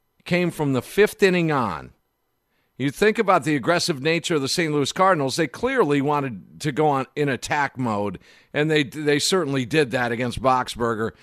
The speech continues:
uh, there in that eleventh inning. But how did they lose this game?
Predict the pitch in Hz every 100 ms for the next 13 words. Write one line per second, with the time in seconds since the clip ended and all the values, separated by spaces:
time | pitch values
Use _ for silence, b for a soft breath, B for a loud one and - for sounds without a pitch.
0 | b b b 120 113 135 147 135 127 127
1 | 120 127 139 123 107 156 143 107 b b
2 | b 165 135 170 226 262 202 175 165 208
3 | 190 156 123 104 156 151 85 64